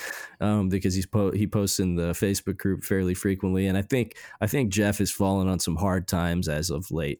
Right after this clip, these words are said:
Um, so as I've said to some people before who have expressed their, uh, their admiration for their show, um, you know, if, uh, if we could provide a, a little light in your day, if you're going through a hard time, then, uh, that's, that's good enough for me. I'm happy to be able to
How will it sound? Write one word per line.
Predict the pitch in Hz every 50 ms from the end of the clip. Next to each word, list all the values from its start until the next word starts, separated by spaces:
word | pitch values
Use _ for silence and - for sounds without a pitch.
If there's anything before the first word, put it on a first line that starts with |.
| - -
Um, | 85 82 78 76 78 76 69 82 90 - - - - - - _
so | - - - 113 107 104 104 101
as | 117 127 117 113
I've | 107 104
said | - - 113 107 95
to | 101
some | 95 - 107 101
people | - 113 104 101 - -
before | - 98 90 - 92 95 95 92
who | 98 92
have | 87 80
expressed | 78 73 - - _ - 92 90 90 - - - 87
their, | 85 90 87 87 85 85 76
uh, | 78 85 82 82 82 82 78 78 73 71 65 69
their | 82 92 85 87
admiration | 92 90 90 82 85 90 90 90 - - 85
for | - - 82
their | 80 80
show, | - - 95 90 87 85 85 85 - - - - _ _ _ _ -
um, | 85 87 85 85 82 80 76 80 - -
you | - 120
know, | 104 95 92 85 80
if, | 92 - -
uh, | 101 98 92 92 90
if | 90 - -
we | 107
could | - 101 -
provide | - 104 87 104 101 98 95
a, | 95 90 90 -
a | 104
little | 101 110 101 95 101
light | 104 101 101 71
in | 85
your | 92 90 -
day, | - 101 98 95 95
if | 92 95
you're | 87
going | 90 95 95 90
through | 87 - 92 90
a | 90
hard | 92 92 90 85 -
time, | - 95 90 90 87 85 85 82
then, | 87 85 85 82 82 82
uh, | 85 85 85 85 85 80 76 -
that's, | 92 92 - - -
that's | 107 104 98 95
good | - 110 98
enough | 92 87 87 -
for | - 85
me. | 82 78 76 76
I'm | 76 82 90
happy | 95 90 87 - 87
to | 85
be | 78 87 82
able | 80 76 80 78
to | -